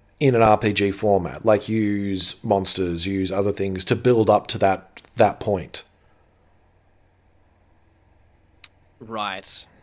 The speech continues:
Speaker 2: Um, I'll be honest, I'm not s-, as super on board with this as you
Speaker 1: Oh,
Speaker 2: are, I
Speaker 1: jeez,
Speaker 2: think.
Speaker 1: you got off the train.
Speaker 2: <laughs> Yep, uh, the train was starting to pick up speed, and I thought, "Nope," and I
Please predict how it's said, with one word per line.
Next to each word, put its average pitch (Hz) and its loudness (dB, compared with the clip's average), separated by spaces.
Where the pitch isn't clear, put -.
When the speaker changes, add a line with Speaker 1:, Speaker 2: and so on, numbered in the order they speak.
Speaker 2:
Um, 113 -6
I'll - 4
be 202 -4
honest, 202 -6
I'm 175 -2
not 156 0
s-, - -12
as 135 0
super 156 -6
on 151 -2
board 147 -4
with 185 -10
this - -8
as 127 -8
you 131 -2
Speaker 1:
Oh, 131 4
Speaker 2:
are, 160 4
I - -2
Speaker 1:
jeez, 151 2
Speaker 2:
think. 127 4
Speaker 1:
you 120 -2
got 165 10
off 151 10
the 110 2
train. 110 2
Speaker 2:
<laughs> 139 -10
Yep, 151 4
uh, 135 2
the 143 -6
train 165 0
was 156 -4
starting 156 2
to 151 -4
pick 160 -8
up 147 0
speed, 135 0
and 135 -4
I 117 -4
thought, 117 -6
"Nope," 123 0
and 113 -8
I 107 -8